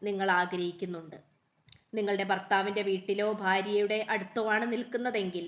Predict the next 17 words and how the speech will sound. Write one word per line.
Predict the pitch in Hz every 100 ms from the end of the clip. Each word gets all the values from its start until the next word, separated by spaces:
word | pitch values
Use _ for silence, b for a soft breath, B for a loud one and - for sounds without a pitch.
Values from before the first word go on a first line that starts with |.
| - b b -
അവിടെ | 202 202
അനാവശ്യമായിട്ടുള്ള | 190 196 214 233 - 247 226 208 214 208
വ്യക്തികളുടെ | 202 196 - 196 190 190
സാ-, | 190 180 185 -
സാന്നിധ്യമുണ്ടെങ്കിൽ | 190 185 202 233 214 247 196 180 180 175 170 - b b b b -
ആ, | 196 208 - 202
ആ | 226 262
ഒരു | 240 247
സാഹചര്യത്തിൽ | 220 190 196 214 208 214 202 226 208
നിന്നും | 190 170 180 294 B B _
നിങ്ങളുടെ | 220 226 226 226
വ്യക്തിയുമായി | 214 190 - 220 214 180 175 269 - - _ 196
ദൂരേക്ക് | 240 247 262 269 254 262 254 - - -
ചേക്കേറാനാണ് | 214 202 202 233 220 220 208 180 170 165 - _ _
ഈ | 233
വായന | 220 190 185 196 208
കണ്ടുകൊണ്ടിരിക്കുന്ന | 214 190 190 190 185 180 175 180 170